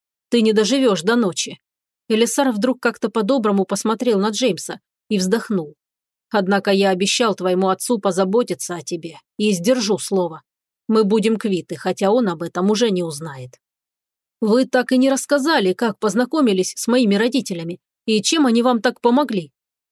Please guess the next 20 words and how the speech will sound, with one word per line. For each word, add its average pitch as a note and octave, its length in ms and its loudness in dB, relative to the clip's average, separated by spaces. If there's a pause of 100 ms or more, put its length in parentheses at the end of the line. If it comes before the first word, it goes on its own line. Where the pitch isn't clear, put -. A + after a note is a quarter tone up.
(140)
Джеймс A#3 380 2
всматривался G3 720 0
в F3+ 40 -2
лицо G#3+ 280 0
собеседника, F#3+ 760 -2 (240)
отмахнувшись A3 760 -2
от F#3 100 -4
фразы A3+ 480 0 (160)
«ты A#3+ 140 4
не G#3+ 100 4
доживёшь A3 520 0
до G#3+ 120 0
ночи». G#3+ 460 -4 (680)
Тема A#3 240 4
родителей G#3+ 540 2
беспокоила G#3+ 600 2
его G#3 200 2
больше A3+ 380 0
скорой F3+ 320 -2
кончины. F#3+ 580 -6